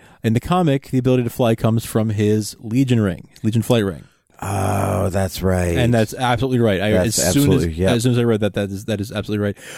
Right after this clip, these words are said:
Speaker 1: Um, we were talking about other powers. Thank you, Navigator, for that. We're talking about other powers that we may have seen. We have
Speaker 2: Yep.
Speaker 1: seen him use super speed.
Speaker 2: Yep.
Speaker 1: Um, early on, when he was first, like, imprisoned in the D E O when he tried to escape.
Speaker 2: Oh, sure.
Speaker 1: Uh, he was fighting, um, and, and, uh,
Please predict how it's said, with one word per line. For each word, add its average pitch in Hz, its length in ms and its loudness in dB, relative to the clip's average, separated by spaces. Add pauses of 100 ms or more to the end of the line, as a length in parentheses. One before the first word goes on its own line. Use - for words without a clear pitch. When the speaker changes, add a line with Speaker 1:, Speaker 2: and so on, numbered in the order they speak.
Speaker 1:
Um, 131 220 0
we 156 120 0
were 175 80 2
talking 160 320 0
about 135 80 0
other 147 200 2
powers. 120 720 2 (140)
Thank 156 160 4
you, 139 60 4
Navigator, 107 340 0
for 107 120 -6
that. 95 160 -2
We're - 320 -4
talking 135 80 2
about 120 100 -2
other 127 120 2
powers 117 400 2
that 110 120 0
we 117 100 -2
may 113 120 4
have 104 100 0
seen. 117 260 2
We 131 140 2
have 160 220 0
Speaker 2:
Yep. 196 120 4
Speaker 1:
seen 185 80 4
him 175 60 4
use 147 180 2
super 131 240 -2
speed. - 340 -10 (320)
Speaker 2:
Yep. 95 180 -2
Speaker 1:
Um, 101 540 0 (380)
early 123 340 2
on, 95 300 -4
when 98 100 0
he 110 140 2
was 104 220 0 (380)
first, - 400 0
like, 113 120 0
imprisoned 117 420 2
in 113 40 2
the 110 80 4
D 110 260 2
E 110 60 4
O 107 80 2
when 101 100 2
he 104 60 0
tried 101 160 -2
to 95 100 -2
escape. 139 420 0
Speaker 2:
Oh, 104 240 2
sure. 92 380 0
Speaker 1:
Uh, 110 320 2
he 110 160 2
was 110 120 2
fighting, 101 600 0
um, 90 400 -4
and, 90 260 -6
and, 87 260 -8
uh, 90 220 -10